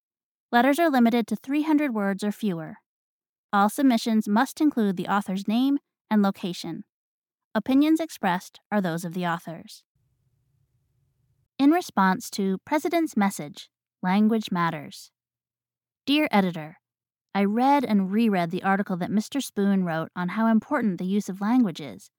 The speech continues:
and I believe that it deserves some comment. I can't agree with him more. I didn't follow the impeachment proceedings, so I didn't hear what went on.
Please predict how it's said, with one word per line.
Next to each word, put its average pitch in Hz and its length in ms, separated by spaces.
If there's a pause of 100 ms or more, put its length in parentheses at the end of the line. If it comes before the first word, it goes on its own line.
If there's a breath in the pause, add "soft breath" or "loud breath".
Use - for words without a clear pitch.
(340)
and 214 80
I 285 140
believe 233 400
that 190 140
it 180 100
deserves 226 460
some 180 240
comment. 254 520 (520)
I 202 100
can't 320 380
agree 220 260
with 226 140
him 165 200
more. 254 440 (960)
I 226 100
didn't 302 300
follow 226 360
the 196 200
impeachment 185 480
proceedings, 165 520
so 190 140
I 190 80
didn't 240 360
hear 190 180
what 180 120
went 170 220
on. 156 320